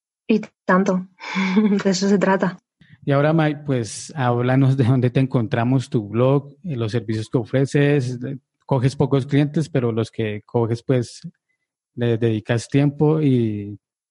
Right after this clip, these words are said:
Speaker 2: y los pones
Speaker 1: Ujú.
Speaker 2: a pagar C P Cs bajos con la, con la estructura que manejas.
Speaker 1: Exacto. <laughs> Correcto. Ujú. Vale.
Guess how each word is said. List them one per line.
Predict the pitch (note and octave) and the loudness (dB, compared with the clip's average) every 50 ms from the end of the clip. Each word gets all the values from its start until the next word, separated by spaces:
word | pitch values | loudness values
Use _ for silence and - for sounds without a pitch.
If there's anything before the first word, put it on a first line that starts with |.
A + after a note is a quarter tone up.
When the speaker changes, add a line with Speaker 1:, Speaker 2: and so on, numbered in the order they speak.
| _ _ _ _ | _ _ _ _
Speaker 2:
y | F3 C3 | -4 -2
los | A#2+ B2 A2+ - | 0 0 -2 -2
pones | - - A#2 A#2 A#2+ A#3+ | 0 -2 0 2 4 4
Speaker 1:
Ujú. | A#3+ A3+ | 4 4
Speaker 2:
a | A3+ | 4
pagar | G#3+ B2+ A2 A2+ A2+ A2+ | 2 2 0 -2 -6 -6
C | - - C#3+ | -2 -2 -2
P | C#3 D3 C#3+ B2 | 0 2 0 0
Cs | A#2+ C#3 C3+ C3 | 2 0 0 0
bajos | C#3 C3+ B2+ A#2 C#3 - | 0 -2 0 0 -2 -2
con | - - C#3 C3 | 0 -2 -2 -2
la, | - D#3 C#3 - _ - - _ - | -2 -4 -6 -8 _ -20 -20 _ -4
con | - C3 A#2 | -4 -2 0
la | A#2+ A2+ | 0 -2
estructura | G#2 - - C3 A2+ - - A#2 A2 G#2+ G#2+ | -2 -2 -4 -6 -6 -4 -8 -6 -6 -6 -6
que | - B2+ | -6 -4
manejas. | B2 A#2+ A2 A2 A2 G#2 A2 G#2+ - - E3+ _ _ _ _ _ _ _ _ _ _ _ _ _ _ _ - | -4 -4 -6 -8 -12 -16 -20 -20 -18 -20 -20 _ _ _ _ _ _ _ _ _ _ _ _ _ _ _ 0
Speaker 1:
Exacto. | A#3+ A#3 - B3 A3+ A#3 A3+ - - B3 A3+ A3+ _ _ _ _ _ _ | 0 2 2 2 2 2 0 -2 -4 -4 -4 -4 _ _ _ _ _ _
<laughs> | - - B3 B3+ B3 A#3+ A#3+ C4 D#4 D4+ C4+ B3+ C4 C4+ | -18 -6 -4 -2 -2 0 2 2 4 4 4 2 2 2
Correcto. | C4+ C4 C4 A#3+ A3 G#3+ A3 A3 G3+ G3 - - - _ _ _ _ _ _ _ _ _ _ _ _ _ _ _ _ _ - | 0 2 2 2 0 0 -2 -2 -4 -4 -4 -6 -8 _ _ _ _ _ _ _ _ _ _ _ _ _ _ _ _ _ 0
Ujú. | B3 B3 B3+ A#3+ A#3 B3 C4+ C4 - - - - - - - - - | 0 2 4 4 4 4 2 0 -4 -16 -20 -20 -20 -20 -20 -10 -2
Vale. | A#3+ A#3 A3+ A3+ G#3+ A3 | 0 0 0 0 -2 -4